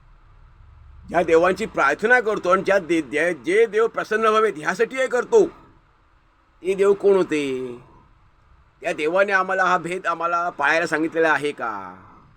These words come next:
ही सगळ्या, ह्या सगळ्या गोष्टी आपण लक्षात घ्यायला हव्यात. आणि आम्ही जर काळानुरूप गेलो नाही, तर एक दिवस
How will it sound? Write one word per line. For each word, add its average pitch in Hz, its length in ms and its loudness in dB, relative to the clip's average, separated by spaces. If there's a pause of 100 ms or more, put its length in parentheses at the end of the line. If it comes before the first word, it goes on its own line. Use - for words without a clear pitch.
(160)
ही 180 100 -10
सगळ्या, 131 400 -4
ह्या 151 100 0
सगळ्या 131 440 -2
गोष्टी 151 720 -4 (420)
आपण 147 720 -2
लक्षात 170 300 -4
घ्यायला 120 280 -6
हव्यात. 90 500 -14 (520)
आणि 220 380 0 (400)
आम्ही 190 260 -2
जर 247 100 0
काळानुरूप 214 480 0
गेलो 180 240 -2
नाही, 151 420 -2
तर 160 120 -10 (200)
एक 247 360 -6
दिवस 139 500 -10